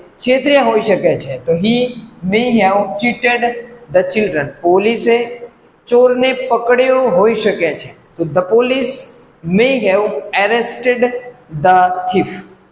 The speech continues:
અન્ડરસ્ટુડ? ક્લિયર છે? ઓકે, આગળ જુઓ. He may have forgotten his mobile. પછી આગળ જોઈએ કે ધારો કે તમારા બેગની અંદર બુક્સ નથી તમારી, તમે એવું વિચારો કે કદાચ મારો ફ્રેન્ડ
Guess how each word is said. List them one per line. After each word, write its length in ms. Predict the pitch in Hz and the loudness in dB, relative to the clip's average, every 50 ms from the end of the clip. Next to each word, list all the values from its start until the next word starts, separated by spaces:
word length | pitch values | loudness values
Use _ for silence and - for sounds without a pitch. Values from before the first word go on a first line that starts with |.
| _ _ _ _ _ _ - | _ _ _ _ _ _ -6
અન્ડરસ્ટુડ? 540 | 147 170 180 196 196 190 - - 247 233 - - | -4 -2 0 0 0 0 0 -2 -2 -2 -2 0
ક્લિયર 360 | - 202 208 226 233 247 247 | 0 2 2 2 2 2 0
છે? 240 | 247 247 240 247 247 247 - - - - | 0 -2 -2 -2 -4 -6 -12 -12 -6 -4
ઓકે, 400 | 190 190 226 - - - - - - - - - - | -2 -2 -2 -2 -4 -6 -10 -12 -12 -16 -10 -6 -2
આગળ 220 | 165 175 202 202 | 2 2 4 4
જુઓ. 260 | 190 202 208 247 262 | 4 4 4 4 4
He 200 | 254 220 226 262 | 2 2 0 0
may 180 | 269 262 262 254 262 | 2 2 2 2 4
have 140 | 262 262 | 2 2
forgotten 520 | 226 208 233 240 240 233 240 247 240 240 240 | 2 2 2 2 2 2 0 0 0 0 0
his 300 | 233 214 175 170 180 180 | 0 0 -2 -4 -2 -2
mobile. 300 | 180 165 147 135 - - - - - - _ _ _ _ _ _ _ _ _ - | 0 0 0 -2 -2 -6 -14 -16 -20 -20 _ _ _ _ _ _ _ _ _ 0
પછી 300 | 240 254 240 247 240 240 | 0 0 2 2 2 2
આગળ 260 | 220 202 190 190 175 | 4 4 2 2 2
જોઈએ 420 | 156 160 160 160 175 202 226 - - - - - - - - | 2 2 2 2 2 2 0 -2 -4 -8 -10 -10 -10 -6 -4
કે 80 | 196 | 0
ધારો 300 | 175 196 208 226 247 247 | 4 6 6 6 4 2
કે 80 | 220 214 | -2 -2
તમારા 260 | 247 247 254 247 254 | 0 0 2 2 2
બેગની 480 | 233 214 233 240 233 240 254 254 240 214 | 4 4 4 4 4 2 2 2 0 0
અંદર 460 | 196 185 180 180 180 185 190 208 - - - - - - - - - 165 160 - - - | 0 0 2 2 2 2 0 -2 -6 -8 -10 -16 -16 -18 -20 -20 -20 -20 -20 -20 -8 -4
બુક્સ 300 | 254 262 247 - - - - | -2 -2 -2 -2 -4 0 2
નથી 320 | 240 254 262 254 247 233 | 2 4 2 2 2 0
તમારી, 380 | 214 - 175 - 131 131 - - - - - - | 0 0 -2 -2 -2 -4 -4 -6 -16 -12 -6 -4
તમે 160 | 202 214 247 | 0 2 2
એવું 200 | 254 262 269 269 | 2 4 2 2
વિચારો 400 | 262 254 180 - 196 185 170 175 | 2 0 0 0 0 0 0 -4
કે 140 | 175 - 196 | -4 -4 -4
કદાચ 500 | 190 - - 220 214 160 147 160 156 - - - - 165 | -4 -2 -2 -2 0 0 -2 -4 -4 -8 -12 -12 -6 -2
મારો 260 | 160 160 185 220 226 | 0 2 2 2 2
ફ્રેન્ડ 460 | 226 - 226 226 240 247 247 254 254 | 0 0 0 0 2 2 2 0 -2